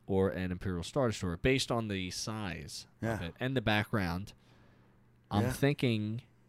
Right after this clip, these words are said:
Speaker 1: this is going to be one of the most epic scenes we've ever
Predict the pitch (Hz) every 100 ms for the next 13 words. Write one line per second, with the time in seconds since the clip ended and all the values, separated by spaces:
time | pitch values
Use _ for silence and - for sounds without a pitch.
0 | _ _ _ _ _ _ _ - _ _
1 | _ _ _ _ - 107 113 117 101 104
2 | 101 104 101 98 92 92 - _ _ _
3 | - 101 117 131 139 123 117 - - _
4 | _ 117 - 143 - - 127 101 90 85
5 | - - _ - 101 - - - - 131
6 | 135 120 92 -